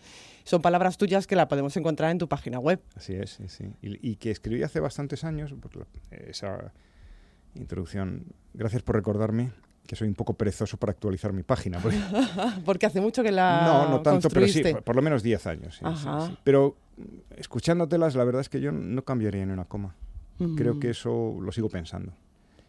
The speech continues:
Speaker 2: Y creo que una de las cosas que tiene el arte es que nos permite, mm,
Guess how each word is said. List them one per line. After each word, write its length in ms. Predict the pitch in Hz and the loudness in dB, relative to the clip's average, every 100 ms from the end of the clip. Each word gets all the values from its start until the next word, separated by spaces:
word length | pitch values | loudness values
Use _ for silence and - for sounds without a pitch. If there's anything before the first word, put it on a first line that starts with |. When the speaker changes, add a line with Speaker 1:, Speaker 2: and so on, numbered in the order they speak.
| _ | _
Speaker 2:
Y 80 | - | -8
creo 180 | - 139 | 4 4
que 60 | 147 | 6
una 120 | 147 | 4
de 40 | |
las 120 | 147 120 | 2 2
cosas 200 | 135 117 | -2 -2
que 60 | |
tiene 200 | - 127 | 0 2
el 80 | 131 | 4
arte 320 | 139 - 135 160 _ _ _ _ | 2 0 -10 -12 _ _ _ _
es 160 | 117 - | -8 -6
que 300 | - 135 123 | 0 2 2
nos 260 | 110 104 - | 0 -2 -2
permite, 840 | 117 104 127 127 - 147 135 117 | -2 0 0 0 0 4 4 4
mm, 300 | 104 98 | 0 -4